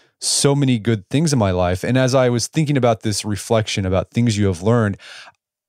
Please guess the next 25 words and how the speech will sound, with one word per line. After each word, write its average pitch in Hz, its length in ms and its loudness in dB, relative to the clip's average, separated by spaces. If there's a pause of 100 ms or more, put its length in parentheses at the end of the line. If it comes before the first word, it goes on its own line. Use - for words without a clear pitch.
I 143 100 2
think 220 140 0
this 220 80 2
is 147 80 0
a 139 60 0
great 143 260 0
antidote 117 460 2
to 98 100 -2
self-pity. 92 720 -2 (340)
When 117 180 -2
we 113 280 2 (360)
ha-, - 160 -4
take 151 140 2
on 147 80 2
that 120 140 0
victim 110 420 -2
mindset, 101 480 0
w-, - 320 -18
we 104 140 -8
kind 135 180 0
of 98 160 -2
think - 320 -2
of 113 80 0
ourselves 110 380 0
as, 90 260 -4